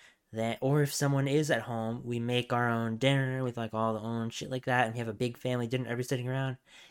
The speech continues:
Even the family came around and they're like, "Oh, let's get some crackers and cheese out and sit around the."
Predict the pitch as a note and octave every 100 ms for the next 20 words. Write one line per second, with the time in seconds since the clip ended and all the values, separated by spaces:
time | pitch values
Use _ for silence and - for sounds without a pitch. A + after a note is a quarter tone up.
0 | - F3 F3+ D3+ D#3+ E3+ E3 D3 D3+ B2+
1 | A#2+ A2+ A2+ A#2+ A2+ A2 D#3 E3+ D3+ C#3+
2 | D#3 - C#3 D3 D3 D3 D3+ D3 C#3 F3
3 | F3+ D#3+ C3 A2+ A#2+ D3+ C#3 C3+ C3